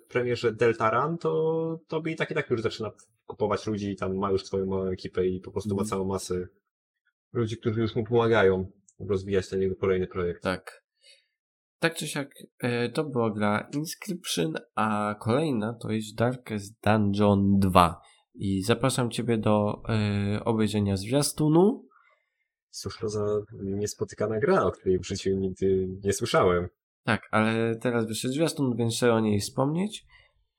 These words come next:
Speaker 2: Do sieci trafił w tym tygodniu zwiastun drugiej części,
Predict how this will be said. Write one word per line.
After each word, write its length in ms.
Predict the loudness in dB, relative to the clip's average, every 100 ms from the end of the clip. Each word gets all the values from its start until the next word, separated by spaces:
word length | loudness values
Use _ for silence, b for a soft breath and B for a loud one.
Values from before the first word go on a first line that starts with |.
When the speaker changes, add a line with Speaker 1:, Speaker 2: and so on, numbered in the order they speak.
| B -10
Speaker 2:
Do 160 | -2 0
sieci 320 | 2 0 -2
trafił 380 | 0 0 0 -4
w 80 | 0
tym 180 | 2 2
tygodniu 600 | 2 4 4 4 2 -2 -6
zwiastun 680 | 2 4 2 2 0 2
drugiej 320 | 2 2 2 0
części, 640 | -2 -4 -6 -4 -2